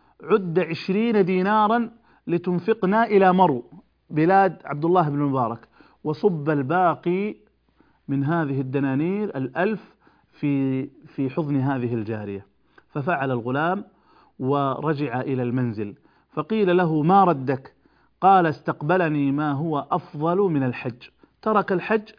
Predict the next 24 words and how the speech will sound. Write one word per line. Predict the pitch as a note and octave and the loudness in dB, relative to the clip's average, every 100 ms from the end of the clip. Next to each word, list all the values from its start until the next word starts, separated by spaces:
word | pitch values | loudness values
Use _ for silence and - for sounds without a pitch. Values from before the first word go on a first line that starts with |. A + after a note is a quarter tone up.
| _ _ _ | _ _ _
لأجل | C#3 C#3 D#3 C#3+ | -4 -2 -2 -2
أن | - D3+ C#3+ | -6 -4 -2
ينفق | D#3+ F#3+ - C#3+ C3+ | -2 -2 -4 -6 -4
هذا | C3+ F#3 F#3+ E3+ | 0 2 2 0
المال | E3 E3+ F#3 G3+ A3 B3+ _ _ _ | -2 0 0 -2 -4 -8 _ _ _
لتلك | C#3 C3+ D#3 D3+ | -6 -4 -4 -2
الجارية | C3+ D#3 D#3+ C#3+ C3 B2 | -4 -2 0 -2 -4 -2
ويفرج | D#3+ C#3+ C3 F#3 F#3 G#3+ - | 0 0 -2 -4 -4 -8 -8
كربتها. | C#3 A#2+ A#2 - G#2+ - _ _ _ _ _ _ _ _ _ _ _ _ D#3+ | -8 -6 -8 -10 -16 -18 _ _ _ _ _ _ _ _ _ _ _ _ -2
انظر | F#3+ E3+ - | 0 0 -2
كيف | F3 E3+ C#3+ C#3 A#2+ - - _ - | 0 0 0 -2 -2 -6 -20 _ -10
عظيم | A#2+ C3+ D3 F3 D3 | 0 2 4 4 4
الفقه | C3+ B2+ - F#3 - - - _ - | 2 -2 -2 -4 -6 -20 -20 _ -6
عند | D3+ C3+ | -2 0
الإمام | C3 C#3 C#3 C#3+ A#2 | -2 -2 0 0 -2
عبد | A#2+ | -4
الله | B2+ B2+ A#2 | -2 -2 -2
بن | A2 | -4
مبارك | A#2 G#2+ G2+ G#2 - | -6 -6 -8 -10 -10
في | - C#3+ | -6 -2
تفريج | D3+ C#3 F3 C#3 | -2 2 2 2
الكرب | C#3+ A#2+ E3 D3+ - _ - _ - | -4 -2 0 0 -2 _ -20 _ -2
ونفع | C#3+ F3 D#3+ | 0 0 -2
الآخرين. | D3 C#3+ D3 B2+ C#3 C3 A2+ | -4 -2 -2 -2 -2 -4 -6